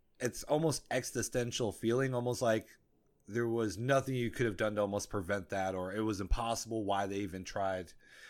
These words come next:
And it just, it always makes you, when you turn it off, just kinda s-, have this weight, this heaviness that always hits you. Like, when I finish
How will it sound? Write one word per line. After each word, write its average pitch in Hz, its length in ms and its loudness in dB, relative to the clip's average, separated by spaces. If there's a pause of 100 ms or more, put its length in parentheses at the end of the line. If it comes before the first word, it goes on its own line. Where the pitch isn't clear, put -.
(180)
And 120 220 2
it 127 80 2
just, 123 300 0
it 135 380 -2
always 156 340 4
makes 135 320 0
you, 147 80 4
when 131 160 0
you 113 80 0
turn 120 320 -4
it 104 80 2
off, 113 340 2
just 117 240 -2
kinda 117 160 -2
s-, - 180 -8 (280)
have 156 180 4
this 151 260 -2
weight, 104 460 0
this 101 160 -6
heaviness 110 640 0
that 98 120 -4
always 92 240 -4
hits 98 220 -8
you. 98 80 -4
Like, 98 220 0
when 120 100 -4
I 151 280 0
finish 175 520 -6